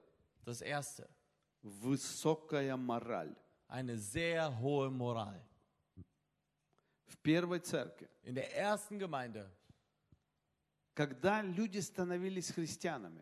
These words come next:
Speaker 1: als die Menschen zu Christen wurden,
Speaker 2: от них требовалось просто очень высокий уровень в семье.
Speaker 1: ähm, war von ihnen erwartet oder ein, ein, ein sehr hohes Niveau in der Familie.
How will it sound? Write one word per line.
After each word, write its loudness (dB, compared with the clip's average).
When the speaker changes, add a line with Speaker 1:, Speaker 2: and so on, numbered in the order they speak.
Speaker 1:
als -4
die 2
Menschen 0
zu 0
Christen 0
wurden, -2
Speaker 2:
от 4
них 2
требовалось 4
просто 4
очень 12
высокий 2
уровень 6
в -10
семье. -2
Speaker 1:
ähm, 0
war 4
von -2
ihnen 0
erwartet 2
oder 6
ein, 6
ein, 0
ein 0
sehr 4
hohes 6
Niveau 4
in 0
der 2
Familie. -2